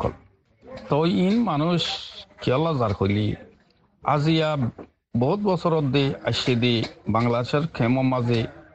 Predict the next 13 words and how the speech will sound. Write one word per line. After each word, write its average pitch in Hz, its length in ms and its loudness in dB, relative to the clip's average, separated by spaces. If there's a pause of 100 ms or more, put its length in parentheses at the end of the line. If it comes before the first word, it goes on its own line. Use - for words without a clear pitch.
(360)
হস্ত - 280 -2 (160)
জিন্দগি 135 440 2
গুজার 117 300 2 (180)
দে 110 120 2 (420)
এন 151 100 2 (120)
মানুষ 123 200 0 (220)
কল 120 180 2 (240)
রতন 190 280 2 (120)
ওয়াফেস 101 420 0 (140)
নয়। 87 240 -4 (580)
আজিয়া 151 280 2 (120)
দুই 143 180 2
হাজার 196 220 0